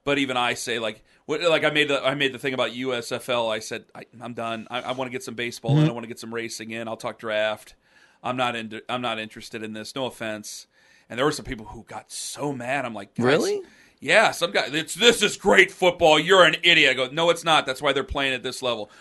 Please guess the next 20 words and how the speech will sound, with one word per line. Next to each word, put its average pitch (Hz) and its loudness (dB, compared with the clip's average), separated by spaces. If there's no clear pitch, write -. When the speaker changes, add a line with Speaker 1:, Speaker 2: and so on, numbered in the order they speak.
Speaker 1:
The 139 -4
reason 165 0
they're 160 0
running 151 2
the 139 -4
ball 139 4
is 135 0
'cause 127 -8
they 127 -2
don't 123 -6
trust 131 -4
the 123 -16
quarterbacks 113 -6
to - -20
throw." 90 -14
You, 165 -10
you 190 -6
like 208 8
this 170 0
football. 151 2